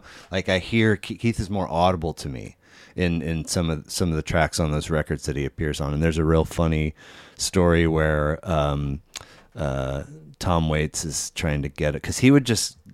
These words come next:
Mark Ribot is on the, on one of those too. He would just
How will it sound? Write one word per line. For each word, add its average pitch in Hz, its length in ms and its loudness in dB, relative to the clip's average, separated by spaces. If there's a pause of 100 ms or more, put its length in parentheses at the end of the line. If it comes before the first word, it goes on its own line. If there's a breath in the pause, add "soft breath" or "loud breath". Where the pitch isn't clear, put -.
(240)
Mark 101 300 -4
Ribot 87 480 0
is 87 80 -6
on 92 220 0
the, 98 120 -2
on 95 220 -2
one 95 100 2
of 92 60 0
those 95 140 -2
too. 113 160 0 (320 loud breath)
He 104 120 0
would 110 120 2
just 98 200 -4